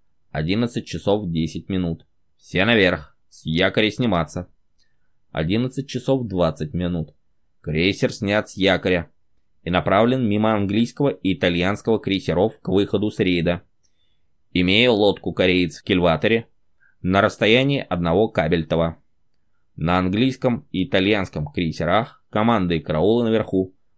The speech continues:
провожали криками "Ура!". На итальянском крейсере играли наш гимн. Одиннадцать часов двадцать пять минут. Пробили боевую тревогу. Японская эскадра в числе шести крейсеров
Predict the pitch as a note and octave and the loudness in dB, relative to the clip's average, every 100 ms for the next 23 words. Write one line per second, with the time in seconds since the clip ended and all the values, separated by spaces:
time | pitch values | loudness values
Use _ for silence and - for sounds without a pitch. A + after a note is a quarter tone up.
0 | - D#2 F#2 A#2+ A#2 F#2+ A#2 G#2 F#2 F2 | -6 0 2 4 2 2 2 2 0 0
1 | E2+ F#2 A2 - _ _ _ _ _ _ | 2 2 2 -2 _ _ _ _ _ _
2 | D#2+ D#2+ E2 F2+ G2+ G2 - D#2 F#2 G2 | -6 -2 0 2 2 2 -2 -4 -2 0
3 | A2+ C3 C#3+ D3 - - D#2 D#2 G2 G#2 | 0 -2 -2 -4 -12 -8 -2 0 0 0
4 | E2 F2 - - D#2+ D#2+ D2+ D2+ D2 - | -2 -2 -6 -12 -6 -2 -2 -2 -6 -10
5 | _ _ _ _ _ _ - E2 A2 D#3 | _ _ _ _ _ _ -10 -4 0 0
6 | D#3+ D#3 - - C3 C#3 G#2+ - - C3 | -2 -6 -8 0 0 0 0 0 0 -6
7 | - F2+ - F2 F2+ - - _ _ - | -2 -2 0 -2 -2 -4 -14 _ _ -2
8 | F#2+ F#2+ G#2 C3 B2+ G#2 G2 G2 - A2 | 0 2 4 4 4 4 2 0 -2 0
9 | A2 F#2+ E2+ E2+ F#2 - - D#2+ F2+ A#2+ | 2 2 2 0 -4 -14 -12 -4 -2 0
10 | C3+ C3+ D#2+ - - E2+ F#2 A2+ - _ | 0 0 -6 -4 0 2 2 -2 -6 _
11 | _ _ _ - F#2 - A#2+ A2+ F#2+ - | _ _ _ -10 -8 0 0 0 -4 -2
12 | G#2+ G2+ F2 D#2 F2 F#2 | -2 0 -2 0 0 0